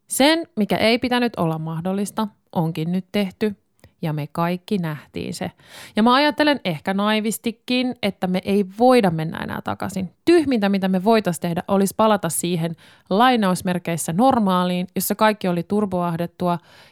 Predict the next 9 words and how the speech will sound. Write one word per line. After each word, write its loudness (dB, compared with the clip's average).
Ja -6
siinä 2
normaalissa 0
ihmiset 2
voi 0
pahoin -2
ja -2
luonto 0
kuolee. -8